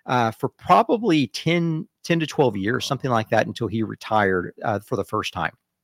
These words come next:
Speaker 2: That's
Speaker 1: And
Speaker 2: good.
Speaker 1: so it was a great thing, Paul, man. I, I remember, I remember he had a company truck, and it was gonna be like, this is the Sunday night that he's gonna,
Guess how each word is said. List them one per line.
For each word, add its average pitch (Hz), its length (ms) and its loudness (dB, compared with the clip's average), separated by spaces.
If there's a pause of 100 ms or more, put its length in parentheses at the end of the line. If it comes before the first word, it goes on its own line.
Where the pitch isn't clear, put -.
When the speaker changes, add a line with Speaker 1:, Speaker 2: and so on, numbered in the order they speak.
(280)
Speaker 2:
That's - 240 -16
Speaker 1:
And - 100 -4
Speaker 2:
good. - 60 -6
Speaker 1:
so - 260 -4 (480)
it 196 160 10
was 175 160 8
a 165 40 8
great 131 300 6
thing, 113 300 2
Paul, 131 260 6
man. 135 220 6
I, 147 180 4
I 170 120 8
remember, 156 580 4 (320)
I 139 140 6
remember 160 340 4
he 180 160 0
had 226 100 8
a 160 60 6
company 147 400 0
truck, - 380 -2 (580)
and 135 360 4 (120)
it 175 160 8
was 175 160 6
gonna 156 160 2
be 135 140 6
like, 113 180 2 (100)
this 156 260 2
is 151 120 -4
the 139 100 -4
Sunday 180 320 2
night 147 320 2
that - 180 -2
he's 151 240 0
gonna, 135 200 2